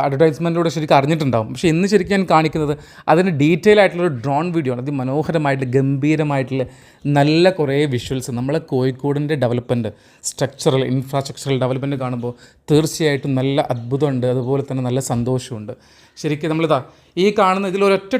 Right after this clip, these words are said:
ടവർ ടി സി വൺ ബിൽഡേഴ്സിൻ്റെതാണ്. നമ്മൾ പലപ്പോഴും കൺഫ്യൂസ്ഡ് ആണ്, ഇതെല്ലാം ഹൈലൈറ്റ് അല്ല. ആ കാണുന്ന ബ്രൗൺ വൈറ്റ് കോമ്പിനേഷനുള്ളത് കംപ്ലീറ്റ് ഹൈലൈറ്റും ഒപ്പം നിൽക്കുന്ന വൈറ്റ് മാത്രം ടവർ അത് ടി സി വൺ ബിൽഡേഴ്സിൻ്റെതാണ്. കൂടെ നിൽക്കുമ്പം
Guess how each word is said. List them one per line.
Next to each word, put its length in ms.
ടവർ 200
ടി 180
സി 100
വൺ 200
ബിൽഡേഴ്സിൻ്റെതാണ്. 680
നമ്മൾ 200
പലപ്പോഴും 400
കൺഫ്യൂസ്ഡ് 460
ആണ്, 100
ഇതെല്ലാം 300
ഹൈലൈറ്റ് 420
അല്ല. 100
ആ 80
കാണുന്ന 280
ബ്രൗൺ 240
വൈറ്റ് 280
കോമ്പിനേഷനുള്ളത് 720
കംപ്ലീറ്റ് 460
ഹൈലൈറ്റും 420
ഒപ്പം 240
നിൽക്കുന്ന 240
വൈറ്റ് 460
മാത്രം 340
ടവർ 180
അത് 80
ടി 180
സി 140
വൺ 180
ബിൽഡേഴ്സിൻ്റെതാണ്. 640
കൂടെ 280
നിൽക്കുമ്പം 300